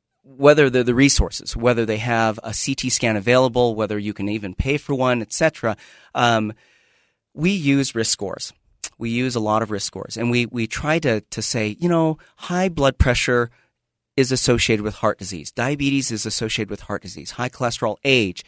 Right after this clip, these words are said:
gender, all are associated with, with heart disease. But it's, it's kind of like, well, uh, there's an apple, and it's somewhere in this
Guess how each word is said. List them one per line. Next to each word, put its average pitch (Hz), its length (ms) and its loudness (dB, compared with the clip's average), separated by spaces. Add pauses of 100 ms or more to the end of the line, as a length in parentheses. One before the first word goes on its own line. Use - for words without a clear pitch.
(140)
gender, 113 440 2 (240)
all 135 300 2
are 131 80 4
associated 117 480 -4
with, 110 220 -8 (160)
with 113 160 -4
heart 208 220 -4
disease. 98 340 -4 (400)
But 185 100 4
it's, 185 280 -6
it's - 180 -4
kind 254 320 -2
of 254 140 -2
like, 143 340 -2
well, 214 320 0 (380)
uh, 147 280 0
there's 170 240 -2
an 185 180 -2
apple, 113 480 -2 (360)
and 123 120 2
it's 131 160 -2
somewhere 196 340 4
in 143 180 4
this 135 240 0